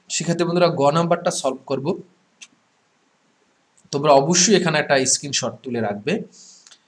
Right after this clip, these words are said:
আহ, তাহলে কি হবে? আমাদের অঙ্ক করাটা সহজ হবে, কারণ সকল item তো, আহ, আমাদের সামনে থাকতে হবে। তাহলে শিক্ষার্থী বন্ধুরা, চলো আমরা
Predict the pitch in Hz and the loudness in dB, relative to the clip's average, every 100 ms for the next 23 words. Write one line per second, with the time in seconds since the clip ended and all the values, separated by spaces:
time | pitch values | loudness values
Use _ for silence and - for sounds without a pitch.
0 | _ _ - 123 117 117 143 165 170 170 | _ _ -10 -6 -6 -2 0 2 0 -2
1 | 180 180 247 147 131 131 127 - _ _ | 0 0 0 0 -2 -4 -6 -8 _ _
2 | _ _ _ _ 156 175 180 185 190 196 | _ _ _ _ 0 0 2 4 4 4
3 | 151 135 131 131 127 - - 143 131 113 | 2 2 2 -2 -2 -4 -2 0 -2 -6
4 | 98 98 139 135 156 143 165 143 131 139 | -10 -6 -6 -4 -2 -2 0 0 0 -2
5 | 147 160 147 143 _ _ _ - 131 123 | -8 -6 -6 -6 _ _ _ -8 -4 -2
6 | 120 113 98 60 104 - 135 127 - 131 | -2 -2 -4 -8 -10 -6 -4 -2 -2 -4
7 | 135 135 135 135 117 101 - _ _ _ | -6 -4 -4 -4 -14 -16 -18 _ _ _
8 | _ _ _ _ _ _ _ _ - _ | _ _ _ _ _ _ _ _ -20 _
9 | _ _ _ _ _ _ _ _ _ _ | _ _ _ _ _ _ _ _ _ _
10 | _ _ _ _ _ _ _ _ _ _ | _ _ _ _ _ _ _ _ _ _
11 | _ - 165 175 208 196 170 151 160 151 | _ -10 -4 0 0 -2 -6 -8 -8 -8
12 | 151 165 180 170 135 147 160 123 127 127 | -4 -4 -2 -2 -2 -2 -4 -6 -6 -6
13 | 127 | -6